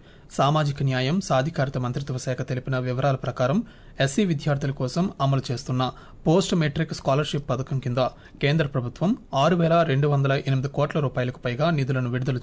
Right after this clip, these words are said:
చేసింది. దీని ద్వారా నలభై ఏడు లక్షలకు పైగా విద్యార్థులు లబ్ధి పొందారు. అదేవిధంగా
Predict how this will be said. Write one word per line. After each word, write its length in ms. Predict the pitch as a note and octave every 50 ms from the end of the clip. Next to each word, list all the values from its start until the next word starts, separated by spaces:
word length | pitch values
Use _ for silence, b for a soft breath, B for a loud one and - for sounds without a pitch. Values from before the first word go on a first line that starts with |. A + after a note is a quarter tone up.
| -
చేసింది. 400 | B2 A#2 - - C3 C3 B2 B B B B B B B B -
దీని 280 | C3 B2+ C#3 D3 D#3 C#3+
ద్వారా 360 | C#3+ C#3+ C3+ C3 D3+ F#3 - B B B B - -
నలభై 280 | C3 B2+ C#3 C3+ D3+
ఏడు 120 | C#3 C3+ C3
లక్షలకు 400 | C3 C3+ C3+ - G#3 F3+ E3 -
పైగా 240 | D3+ D3+ D3 D#3
విద్యార్థులు 680 | C#3 C3+ B2+ A2 - - C3+ B2 B2 - C3 D#3 F#3+ G3+
లబ్ధి 280 | D3 B2+ A#2+ A#2+ C#3+
పొందారు. 420 | C#3 - A#2+ A#2 B2+ B2 B2 A2 - B B B B B B -
అదేవిధంగా 580 | B2+ B2+ C3+ C3+ C3+ C3+ C3+ B2+ D3+ F3 G#3